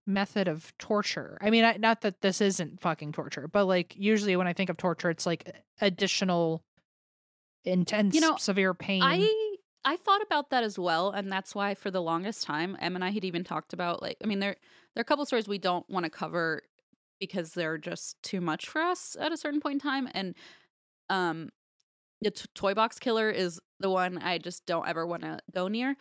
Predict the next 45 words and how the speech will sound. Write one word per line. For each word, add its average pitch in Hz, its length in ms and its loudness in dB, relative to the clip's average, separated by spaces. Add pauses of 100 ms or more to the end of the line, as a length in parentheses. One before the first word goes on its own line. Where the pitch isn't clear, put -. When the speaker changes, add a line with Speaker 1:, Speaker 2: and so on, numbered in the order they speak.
(340)
Speaker 2:
Um, 196 240 0
and 214 120 0
I 262 100 4
thought 302 240 0
this 226 180 0
would 226 120 -4
be 196 140 0
one 180 180 0
of 185 100 -4
them 190 140 -4
as 185 220 -6
well 180 460 -2
because 185 520 -6
the 170 120 -2
torture - 400 -4
element 220 380 -4
is 196 140 -6
so 202 260 -2
hard 190 240 -4
for 214 100 -8
me 208 100 -2
to 202 60 -4
deal 208 180 -2
with 214 200 -2 (360)
in 214 240 -2
stories 208 300 -2
like 214 140 -4
this. 214 180 -4
But 202 280 -2
I 214 100 0
think 277 520 -2 (100)
the 349 60 -4
B 226 240 -4
T 226 200 -6
K, 190 500 -2
I 208 40 -2
mean, 208 260 -2 (140)
from 240 220 -2
what 240 220 2
I've 190 460 0
<laughs> - 180 -10
gathered, 233 420 -2
or 208 120 -2
at 170 120 -4
least 185 320 -4